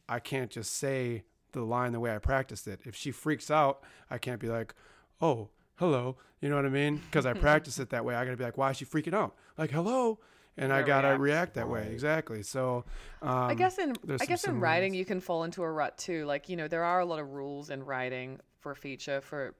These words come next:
Speaker 3: a half hour, for an hour. And I think people are afraid to break those sometimes, but sometimes you, it's okay, right,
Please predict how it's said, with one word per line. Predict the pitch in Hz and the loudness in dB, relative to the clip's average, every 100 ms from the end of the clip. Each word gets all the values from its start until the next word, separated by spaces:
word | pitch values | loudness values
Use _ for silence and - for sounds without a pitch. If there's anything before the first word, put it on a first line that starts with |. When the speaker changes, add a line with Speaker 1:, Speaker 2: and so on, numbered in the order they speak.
| _ | _
Speaker 3:
a | - | -8
half | 143 135 | -6 -4
hour, | 135 135 131 | -2 -2 -4
for | - 139 | -4 -6
an | |
hour. | - 131 131 131 - - _ _ - | -4 -4 -4 -6 -8 -20 _ _ -6
And | 170 | -4
I | 165 165 | -2 -2
think | 190 180 | -4 -4
people | 180 170 156 147 - _ _ | -6 -4 -4 -6 -10 _ _
are | 147 127 | -4 -4
afraid | 117 - 156 156 | -6 -6 -6 -6
to | - | -8
break | - 139 - | -6 -6 -6
those | 123 - | -8 -6
sometimes, | 143 143 143 | -8 -8 -8
but | - 151 | -8 -6
sometimes | 175 190 190 165 | -4 -2 -4 -4
you, | 160 | -6
it's | - 135 | -6 -8
okay, | - - 143 - | -8 -4 -2 -2
right, | - 123 127 | -4 -2 -2